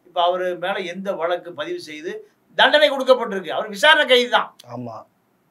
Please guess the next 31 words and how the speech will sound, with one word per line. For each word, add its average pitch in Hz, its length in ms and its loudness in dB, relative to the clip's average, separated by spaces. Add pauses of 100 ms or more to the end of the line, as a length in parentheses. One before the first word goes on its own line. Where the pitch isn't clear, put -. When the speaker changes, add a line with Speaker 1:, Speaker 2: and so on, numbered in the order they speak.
(120)
Speaker 1:
தண்டனை 247 320 4
கொடுக்கப்பட, 233 380 -2
தண்டனை 226 320 2
கொடுக்கப்பட்ட 247 380 2
ஆளுநருக்கே 269 500 10
வேலையில 247 260 4
ஆட்டோமேட்டிக்கா 233 500 4
அவரு 233 420 -2
Speaker 2:
நீதிமன்ற 151 460 6
காவல்ல 139 380 6
தான் 143 160 4
இருக்காரு. 104 220 -4
Speaker 1:
ஆ, 165 520 6
Speaker 2:
ம். 123 80 -2
Speaker 1:
அப்போ 208 640 4 (220)
அவரை 202 260 -6
பொறுத்த 214 300 -10
வரைக்கும் 165 640 -6 (300)
குற்றம் 277 400 -2
சாட்டப்பட்ட 240 540 4
ஒரு 285 140 0
கைதி. 269 560 2 (420)
Speaker 2:
ஆமா. 95 320 -18 (580)
Speaker 1:
குற்றம் 247 340 0
நிரூபிக்கப்பட்டவர் 269 640 4
அல்ல. 170 360 2 (320)
குற்றம் 233 360 -6
சாட்டப்பட்டது 254 600 8
வேற, 285 280 8
நிரூபிக்கப்பட்டது 254 600 0
வேற. 151 320 -2